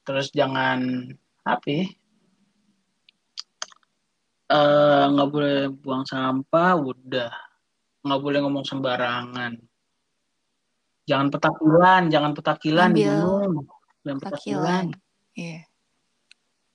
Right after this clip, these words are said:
Speaker 2: Ngambil bunga-bunga
Speaker 1: Nggak boleh.
Speaker 2: tuh
Speaker 1: Buat
Speaker 2: boleh
Speaker 1: apa
Speaker 2: nggak?
Speaker 1: juga? Buat sampai rumah buat ngapain?
Speaker 2: Iya kan, buat pajangan gitu, Pak. "Wah, aku sudah pernah ke gunung ini loh.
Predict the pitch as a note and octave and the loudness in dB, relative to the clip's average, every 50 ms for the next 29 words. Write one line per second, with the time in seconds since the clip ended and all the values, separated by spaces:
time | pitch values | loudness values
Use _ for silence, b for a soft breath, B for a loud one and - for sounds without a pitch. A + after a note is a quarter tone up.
0 | _ _ _ _ _ _ _ _ _ _ _ - G#3+ G#3 G#3 G3+ G#3 G3 F#3+ F#3+ | _ _ _ _ _ _ _ _ _ _ _ -6 -4 -2 0 0 0 0 0 0
1 | G3 G3+ G3 F#3 E3+ - - G3 - B3 A3+ A3 A#3+ B3+ - - - - - G#3+ | -2 0 0 -2 0 0 0 2 2 0 0 -2 -4 -6 -8 -8 -12 -10 -6 -2
2 | A3 - G#3+ G#3+ - - G3+ D#3+ D3+ D3+ D3+ D3+ D3+ C#3+ C#3+ C#3+ C#3 C#3 C3+ C3 | 0 2 2 2 4 4 2 2 4 2 4 4 2 4 4 2 0 0 -2 0
3 | C#3+ C#3 C#3+ D#3 F3 E3+ F3 E3+ E3+ D#3 D3+ - E3+ F#3 G#3+ A#3+ A#3 G3 D#3 C3 | 0 0 2 2 2 2 2 2 0 -2 -2 -2 -2 -2 0 0 0 -2 -2 -4
4 | - _ _ _ _ _ _ _ _ _ _ _ _ _ _ _ _ _ _ _ | -6 _ _ _ _ _ _ _ _ _ _ _ _ _ _ _ _ _ _ _
5 | _ _ _ _ _ _ _ _ _ _ _ _ _ _ _ _ _ _ _ _ | _ _ _ _ _ _ _ _ _ _ _ _ _ _ _ _ _ _ _ _
6 | _ _ _ _ _ _ _ _ _ _ _ _ _ - G#3 G3+ G#3 G#3+ A3+ B3 | _ _ _ _ _ _ _ _ _ _ _ _ _ -4 -4 -2 -2 -2 -2 -2
7 | C4+ B3+ A#3 A3+ A3 - - G#3 F#3+ F3 F3 E3 E3 E3 E3+ F3+ G3 G3 G3 G3 | 0 0 2 0 0 -2 -4 -6 -4 -4 -6 -8 -8 -8 -8 -6 -6 -6 -6 -8
8 | - - - A3+ - _ - A#3 - _ _ _ _ _ _ _ _ _ _ _ | -10 -10 -12 -14 -12 _ -12 -12 -12 _ _ _ _ _ _ _ _ _ _ _
9 | _ _ - A#3+ C#4 C#4+ - A#3 - C#4+ C4+ - B3+ A3 A3 G#3+ - G#3+ G#3+ G#3+ | _ _ -8 -6 -4 -2 -4 -4 -4 -4 -6 -4 -4 -4 -4 -4 -4 -4 -4 -4
10 | G#3+ G#3+ - G#3 G3 F#3+ G#3 G#3+ G#3+ G#3+ A#3+ A3 A#3+ B3 C4+ C4+ A3+ F#3+ F#3 F#3 | -4 -6 -6 -10 -8 -6 -4 -4 -4 -4 -2 -2 -2 -2 -2 -2 -4 -8 -10 -12
11 | F#3 F#3+ A3+ | -12 -12 -12